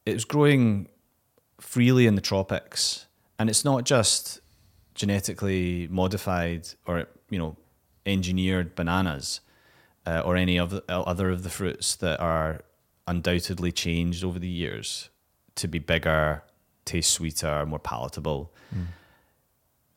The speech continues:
Speaker 1: And, you know, you get papayas that have always been like that, that you, you just pick off the, the bush and, and eat it. It's amazing.
Speaker 2: Mm.
Speaker 1: You know, and, um, tropical regions where there's fruit all the time and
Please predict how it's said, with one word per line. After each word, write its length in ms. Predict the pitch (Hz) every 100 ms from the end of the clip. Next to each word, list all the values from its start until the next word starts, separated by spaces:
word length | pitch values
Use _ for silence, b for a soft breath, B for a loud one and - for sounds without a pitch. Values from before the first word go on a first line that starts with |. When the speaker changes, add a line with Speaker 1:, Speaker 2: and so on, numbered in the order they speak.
| -
Speaker 1:
And, 100 | 165
you 60 |
know, 80 | 107
you 140 | 92 113
get 300 | 127 - _ _ -
papayas 540 | 113 113 120 139 107
that 100 | 104
have 120 | 95 95
always 240 | 107 117
been 160 | 127 120
like 160 | 107
that, 260 | 90 73 87
that 200 | 87 87
you, 80 | 95
you 140 | 104
just 140 | 98 -
pick 180 | 104
off 200 | 98 87
the, 260 | 95 87 82
the 60 | 85
bush 440 | 110 101 - - - _ _ 95
and, 440 | 92 90 85 - _ _ -
and 120 | 85
eat 160 | 101 107
it. 80 | 76
It's 120 | -
amazing. 500 | 90 107 98 76 82 _ 107
Speaker 2:
Mm. 160 | 95 - B
Speaker 1:
You 80 | 101
know, 100 | 92
and, 420 | 90 90 90 87 -
um, 460 | 92 90 87 87 87
tropical 400 | - 95 107 -
regions 460 | 95 92 95 87 -
where 120 | 87
there's 140 | 85 82
fruit 320 | - 95 -
all 140 | 92 85
the 80 | 80
time 480 | 90 87 90 85
and 320 | 80 78 78